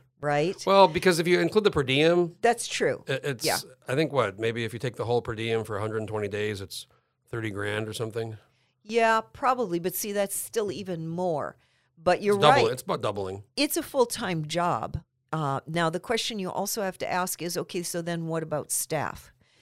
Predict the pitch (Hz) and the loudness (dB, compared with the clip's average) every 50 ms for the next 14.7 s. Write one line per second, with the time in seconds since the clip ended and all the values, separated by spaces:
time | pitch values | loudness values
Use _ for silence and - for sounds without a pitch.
0 | - 107 104 196 - - 202 190 208 196 196 208 208 220 240 254 254 220 196 185 | -6 -4 -4 -4 -2 -4 -2 -2 0 -2 0 2 4 6 6 6 4 2 2 2
1 | 175 170 165 170 165 - 143 131 143 147 151 151 147 147 151 - - - - 139 | 2 2 2 0 -2 -2 -2 -2 -2 -4 -4 -4 -4 -4 -4 -6 -6 -6 -6 -4
2 | 143 151 - - - - 175 165 165 165 170 180 190 - _ _ _ _ _ _ | -4 -6 -6 -8 -8 -8 -6 -4 -2 -2 -4 -6 -8 -14 _ _ _ _ _ _
3 | _ _ _ _ _ _ - - - 262 220 190 185 160 - - - - 180 160 | _ _ _ _ _ _ -10 -6 -2 -2 0 2 0 0 0 -4 -4 -4 -4 -4
4 | 151 165 147 139 139 156 139 147 147 - - 127 110 110 120 120 113 - - - | -2 -2 -2 0 2 2 0 0 -2 -4 -4 -2 0 0 0 0 0 -2 -4 -2
5 | - 143 127 - - - - - - - _ _ _ - 240 - 185 165 151 151 | 0 0 0 0 0 -2 -8 -14 -16 -20 _ _ _ -8 -4 0 2 2 2 0
6 | - - - 220 208 190 - 196 180 160 190 185 165 151 139 - - 180 165 151 | 0 4 6 6 6 6 2 -4 -4 -4 -2 -2 -2 -2 -2 -2 -4 -4 -4 -2
7 | 151 151 147 147 151 143 131 - - - - - 135 127 123 123 - - - - | 0 0 2 2 2 0 -2 -4 -8 -8 -6 -4 -4 -2 -4 -6 -8 -10 -18 -20
8 | - _ - 170 160 - - - 160 - - 156 151 - - - 160 147 - - | -20 _ -8 -6 -4 -4 -4 -4 -4 -4 -4 -4 -4 -6 -2 -2 -2 -2 0 -2
9 | - 160 143 143 143 143 139 165 160 147 147 147 143 147 151 151 147 139 147 135 | -2 -2 -2 0 -2 -2 -2 -2 -4 -2 -2 -2 -2 0 0 -2 -2 -4 -4 -10
10 | - - 139 139 135 135 131 131 - - - 139 110 - - _ _ 135 135 135 | -4 -2 -2 0 0 0 -2 -4 -6 -4 -4 -4 -4 -6 -8 _ _ -6 -4 -4
11 | 139 131 - _ _ _ _ 139 135 139 143 143 - 147 143 143 139 131 127 - | -4 -6 -8 _ _ _ _ -8 -4 -2 -2 -2 -2 -4 -4 -4 -2 -2 -4 -4
12 | - 135 135 127 - - 151 135 - - 127 120 - 127 120 - - - - _ | -4 -4 -6 -4 -4 -4 -4 -2 -2 -4 -4 -4 -4 -6 -6 -8 -8 -12 -20 _
13 | _ _ _ - - - - - - - - - - 202 180 170 165 160 156 156 | _ _ _ -20 -20 -18 -18 -14 -8 -4 -2 4 6 8 10 10 10 12 10 10
14 | 156 151 156 151 - - - 160 151 143 139 127 123 - | 10 8 8 6 4 2 2 2 4 4 2 2 0 -4